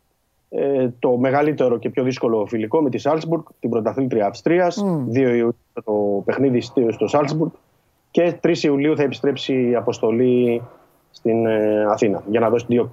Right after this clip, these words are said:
Speaker 1: ακόμα φιλικά παιχνίδια πριν το ευρωπαϊκό αγώνα.
Speaker 2: Θα παίξει και δύο εδώ δηλαδή, ε;
Speaker 1: Ναι, ναι.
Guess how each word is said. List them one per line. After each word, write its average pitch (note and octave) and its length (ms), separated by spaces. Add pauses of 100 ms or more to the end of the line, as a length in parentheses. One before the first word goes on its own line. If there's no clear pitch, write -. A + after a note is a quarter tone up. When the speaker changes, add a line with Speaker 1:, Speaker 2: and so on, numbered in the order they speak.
(120)
Speaker 1:
ακόμα A#2 320
φιλικά A2+ 280
παιχνίδια B2+ 420
πριν B2 220
το G#2+ 400
ευρωπαϊκό G#2+ 420
αγώνα. F2+ 240 (120)
Speaker 2:
Θα - 140
παίξει F3 260
και F#3 120
δύο F#3+ 160
εδώ F#3 200
δηλαδή, C#3 300
ε; F3+ 240 (440)
Speaker 1:
Ναι, B2 420 (120)
ναι. A2 340